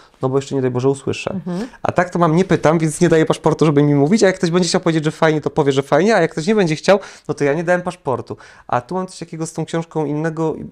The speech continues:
Speaker 1: ale nie tyle chcę cię zapytać, czy ci się podobało, bo trochę też powiedziałaś na początku dużo ciepłych słów, za co dziękuję, ale zastanawiam się, czy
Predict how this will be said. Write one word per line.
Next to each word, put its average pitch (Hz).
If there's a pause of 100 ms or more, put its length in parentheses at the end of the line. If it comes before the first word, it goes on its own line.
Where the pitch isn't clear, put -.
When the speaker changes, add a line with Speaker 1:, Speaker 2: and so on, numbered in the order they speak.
(160)
Speaker 1:
ale 165
nie 175
tyle 214
chcę 208
cię -
zapytać, 151
czy 139
ci -
się -
podobało, 135
bo 131
trochę -
też -
powiedziałaś 175
na 139
początku 123
dużo 120
ciepłych 117
słów, 120
za 120
co -
dziękuję, 135 (480)
ale 131
zastanawiam 185
się, 170
czy 156